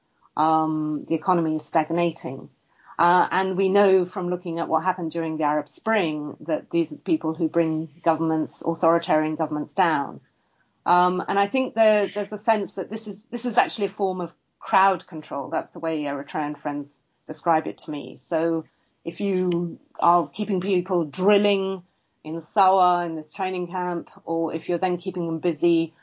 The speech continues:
building bridges, building roads, not only are you benefiting 'cause your infrastructure is, is strengthened, but also you're, you're keeping them busy. You know, y-, these are people who can't demonstrate. They, they are people who can't riot.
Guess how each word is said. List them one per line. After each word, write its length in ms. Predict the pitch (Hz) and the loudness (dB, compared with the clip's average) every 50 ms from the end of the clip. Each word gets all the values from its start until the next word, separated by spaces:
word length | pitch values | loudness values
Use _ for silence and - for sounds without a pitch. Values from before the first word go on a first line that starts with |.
| _ _ _ | _ _ _
building 320 | - 180 175 151 165 160 160 | 0 0 2 2 2 2 4
bridges, 520 | 175 180 175 165 - 175 165 160 156 147 | 4 4 4 4 4 4 6 6 6 4
building 320 | - 170 165 151 165 160 165 | 2 0 0 0 0 0 2
roads, 520 | 185 208 208 185 170 156 - - - - - | 4 6 6 6 4 0 -2 -6 -12 -14 -6
not 220 | - 190 202 196 208 | -2 2 2 4 4
only 260 | 208 208 190 185 175 | 4 2 2 0 -2
are 60 | 165 | -2
you 120 | 160 165 | -2 0
benefiting 560 | 165 220 214 220 226 220 - 202 - 180 165 156 | 2 2 2 2 2 -4 -8 -8 -6 -6 -8 -8
'cause 140 | - 151 | -8 -8
your 100 | - 151 | -6 -4
infrastructure 720 | - 175 214 - - - - - 151 - - - - 151 143 | -2 -2 -4 -4 -8 -10 -6 -4 -6 -6 -6 -6 -6 -4 -4
is, 240 | 143 139 - - - | -4 -6 -10 -18 -18
is 140 | 147 139 135 | -18 -18 -16
strengthened, 680 | - - - 208 208 202 208 - 135 101 92 85 123 _ _ _ _ _ _ _ _ _ - | -6 -2 -2 0 0 -2 -8 -12 -16 -16 -16 -18 -20 _ _ _ _ _ _ _ _ _ -6
but 120 | 202 220 | -4 0
also 300 | 254 254 233 - - 214 | 0 0 -2 -2 -2 -2
you're, 400 | 190 185 170 196 190 190 190 185 | 0 0 0 0 2 2 2 0
you're 300 | - - 185 208 208 214 | -2 -2 -2 0 0 0
keeping 340 | 214 208 277 262 - 254 247 | 2 0 0 2 2 2 2
them 140 | 240 226 220 | 2 0 0
busy. 440 | 226 254 269 - 185 151 - - 127 | 0 -2 0 0 0 0 -2 -4 -4
You 120 | - 190 202 | -2 0 2
know, 180 | 185 175 170 165 | 4 4 4 2
y-, 380 | 160 - 82 - 62 76 175 160 | 2 0 -2 -6 -6 -6 -6 -4
these 200 | 151 214 208 - | -4 -4 -2 -2
are 40 | 226 | -2
people 260 | - 226 220 220 208 | -2 0 0 0 0
who 120 | 185 208 | 0 0
can't 340 | 202 - 214 202 208 175 - | 0 2 4 4 4 4 4
demonstrate. 680 | - 190 226 247 220 - - - 147 135 - - - - | 2 2 4 2 -2 -4 -6 -4 -4 -4 -4 -6 -8 -4
They, 340 | 175 165 170 170 170 139 - | -2 0 2 2 2 2 2
they 100 | 180 175 | 2 0
are 80 | 175 170 | 0 0
people 300 | 170 202 196 185 190 185 | 0 -2 -4 -2 -2 0
who 120 | 190 180 | 0 0
can't 320 | - - 196 190 190 160 113 | 0 2 4 4 4 4 4
riot. 460 | 185 208 233 226 180 147 - - | 4 4 4 4 2 0 -2 -8